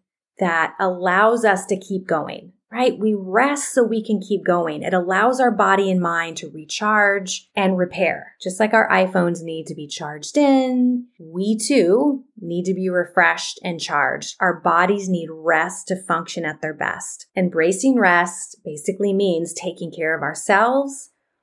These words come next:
honoring our limits, and ensuring we have the energy to face life's challenges with clarity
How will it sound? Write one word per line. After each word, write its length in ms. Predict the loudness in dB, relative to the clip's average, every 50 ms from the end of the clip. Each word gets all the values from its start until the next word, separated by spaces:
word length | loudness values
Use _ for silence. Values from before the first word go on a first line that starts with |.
| _ _ _ -4
honoring 400 | -2 0 2 2 2 4 4 4
our 180 | 4 4 4
limits, 600 | 4 2 4 4 4 2 2 0 -6 -12 -16 -18 -18 _ _ _ _ _ _ _ -6
and 140 | -2 0 2
ensuring 840 | 0 0 -2 -4 -2 0 2 2 2 4 2 2 2 2 2 0 -2 -4
we 240 | -4 -2 0 0 0
have 340 | 0 -2 -2 -2 -2 -2 -2
the 140 | -4 -6 -2
energy 440 | 0 2 2 2 2 0 0 -2 0
to 100 | -2 -2
face 720 | -4 -2 -2 -2 -2 -2 -4 -6 -8 -8 -10 -12 -14 -16 _ _ _ _ -10
life's 420 | -4 0 2 2 2 0 -2 -4 -8
challenges 840 | -6 -2 0 2 2 4 4 2 2 2 2 2 2 0 0 -2 -4
with 260 | -6 -6 -6 -8 -16
clarity 880 | -18 -12 -4 0 2 4 4 4 4 4 2 2 2 0 0 -2 -4 -10